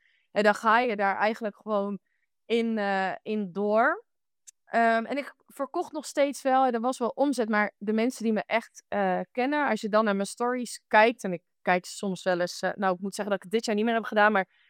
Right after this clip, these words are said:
ik heb ze wel eens teruggekeken dat ik dacht, "Oh ja, aan mijn ogen zie je wel echt dat ik gewoon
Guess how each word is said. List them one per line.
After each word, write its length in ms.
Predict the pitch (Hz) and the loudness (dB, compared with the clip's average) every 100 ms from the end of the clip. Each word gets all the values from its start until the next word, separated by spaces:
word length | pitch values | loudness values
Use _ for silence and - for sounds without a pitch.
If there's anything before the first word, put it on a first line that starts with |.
| _ _ | _ _
ik 120 | 214 | 2
heb 120 | 254 | 4
ze 120 | 233 240 | 6 8
wel 100 | 233 | 6
eens 160 | 226 | 6
teruggekeken 500 | - - 294 - 226 | -4 -6 -4 0 0
dat 100 | 226 | 0
ik 60 | 202 196 | -2 -2
dacht, 140 | 226 | 2
"Oh 120 | 214 220 | 2 4
ja, 180 | 170 | 2
aan 160 | - 208 | 0 -2
mijn 140 | 190 | -2
ogen 320 | - 247 - 240 | 0 -2 -2 -8
zie 140 | 220 | -6
je 80 | 214 | -2
wel 120 | 196 | 0
echt 240 | - 190 - | 0 -4 -6
dat 120 | 190 | -10
ik 100 | 196 | -12
gewoon 400 | - 185 185 180 | -6 -2 -2 -6